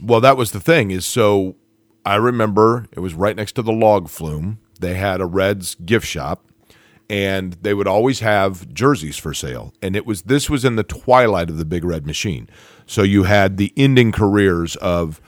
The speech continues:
Johnny Bench, Dave Concepcion, Pete Rose was on his way to Philadelphia, Joe Morgan. And Joe Morgan, I just remember always seeing that Joe Morgan jersey and always wanting a Joe Morgan jersey. I think my sister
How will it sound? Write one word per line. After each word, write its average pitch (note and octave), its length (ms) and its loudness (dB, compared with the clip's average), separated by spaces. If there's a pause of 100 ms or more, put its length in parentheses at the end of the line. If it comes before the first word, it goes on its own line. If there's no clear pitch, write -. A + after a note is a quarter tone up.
(280)
Johnny G2 380 2
Bench, F2+ 580 -6 (240)
Dave G#2 240 2
Concepcion, F#2+ 680 -2
Pete A2+ 180 4
Rose F#2+ 260 2
was F2 120 -6
on F#2+ 100 0
his E2 140 -6
way F#2 100 0
to E2+ 80 -4
Philadelphia, F2+ 540 0
Joe F2+ 220 0
Morgan. F#2 480 2 (420)
And G2 140 -2
Joe A#2+ 180 8
Morgan, A2 540 4
I G#2+ 120 2
just G#2+ 220 -2
remember G#2 280 2
always G#2 360 4
seeing G2+ 280 -2
that F2+ 180 -4
Joe F#2 180 -2
Morgan G#2+ 340 0
jersey C#2+ 480 -12
and E2+ 140 -8
always F#2+ 280 -2
wanting F#2+ 440 2
a F2 40 -4
Joe F#2 220 0
Morgan F#2+ 380 2
jersey. C2+ 340 -12
I - 80 -8
think A#2+ 160 -6
my F#2+ 120 -2
sister F#2 640 -4